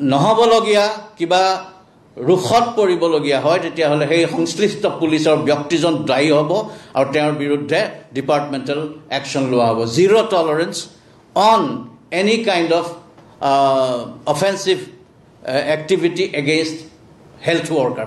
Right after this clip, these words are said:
পাৰ্চন connected উইথ health। কাৰণ তেখেতলোক আমাৰ কাৰণে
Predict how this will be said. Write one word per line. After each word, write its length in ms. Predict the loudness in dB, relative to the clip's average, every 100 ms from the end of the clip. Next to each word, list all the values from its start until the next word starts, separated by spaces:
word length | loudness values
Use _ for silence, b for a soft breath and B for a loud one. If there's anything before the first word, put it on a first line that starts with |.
| 0
পাৰ্চন 460 | 0 2 -2 -2
connected 460 | -2 -2 -2 -2 -2
উইথ 180 | -4 -6
health। 280 | -8 -10 -16 B B -2
কাৰণ 200 | 0 0 0
তেখেতলোক 500 | -2 -2 0 -2 -2
আমাৰ 280 | 0 0
কাৰণে 440 | 2 2 2 0